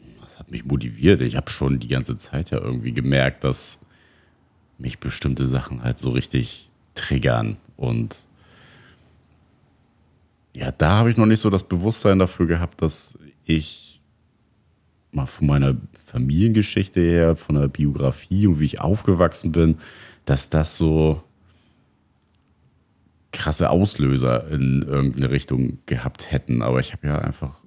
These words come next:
mir so eine krassen Verhaltensweisen angeeignet. Also sei es jetzt von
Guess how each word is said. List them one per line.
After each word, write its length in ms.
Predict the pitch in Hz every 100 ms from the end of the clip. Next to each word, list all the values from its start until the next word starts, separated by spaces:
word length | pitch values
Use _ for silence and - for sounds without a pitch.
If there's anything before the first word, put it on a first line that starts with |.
| _ _ -
mir 140 | 71 69
so 200 | 76 82
eine 240 | 85 82
krassen 420 | - - 82 - 78
Verhaltensweisen 1120 | 71 76 85 - - - 62 64 60 64 60 _ _ _ _ -
angeeignet. 1160 | 76 73 71 50 64 62 - 69 76 95 -
Also 460 | - 67 64 65 65
sei 260 | - 67 65
es 160 | 65
jetzt 540 | 67 64 - - - - -
von 680 | 73 - - 65 67 65 65